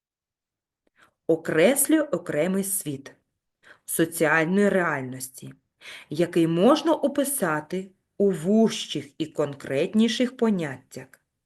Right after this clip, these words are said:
Так, аналіз проблеми соціальних класів передбачає залучення понять,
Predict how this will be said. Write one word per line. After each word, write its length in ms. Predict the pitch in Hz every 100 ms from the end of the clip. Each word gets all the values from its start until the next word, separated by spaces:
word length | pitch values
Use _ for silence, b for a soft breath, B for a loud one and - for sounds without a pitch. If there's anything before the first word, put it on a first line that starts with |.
| B B B B -
Так, 260 | 254 403 -
аналіз 600 | 220 196 185 202 269 277
проблеми 880 | - - 196 190 180 156 147 151 220 - _ _ b b b
соціальних 880 | - 208 208 220 202 214 208 220 220
класів 540 | 220 208 190 190 208 196 _ b b -
передбачає 840 | - 156 143 147 - 185 214 285
залучення 680 | 220 226 220 233 - 214 214
понять, 540 | 214 202 190 190 190